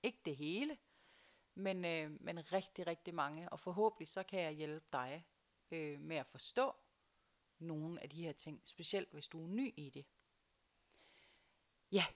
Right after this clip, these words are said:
men jeg glæder mig allerede til næste gang. Øhm, I må meget gerne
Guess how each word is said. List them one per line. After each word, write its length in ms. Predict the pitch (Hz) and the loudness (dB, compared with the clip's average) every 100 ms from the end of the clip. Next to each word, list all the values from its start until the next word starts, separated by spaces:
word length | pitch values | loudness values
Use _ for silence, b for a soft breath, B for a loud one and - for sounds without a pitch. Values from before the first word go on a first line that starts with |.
| - - | -8 4
men 160 | 220 | 10
jeg 120 | 240 214 | 12 12
glæder 260 | 240 269 | 12 12
mig 120 | 294 | 12
allerede 300 | 269 285 285 | 12 12 12
til 140 | 294 277 | 12 8
næste 260 | 285 - | 8 8
gang. 280 | - 277 294 - - _ _ - | 10 10 10 -6 -20 _ _ 8
Øhm, 800 | 233 226 220 214 208 202 196 - | 10 10 8 4 2 2 0 -2
I 120 | 220 | 2
må 140 | 214 | 4
meget 580 | 214 208 208 202 196 214 | 4 4 6 6 6 6
gerne 440 | 214 180 190 214 | 6 6 6 2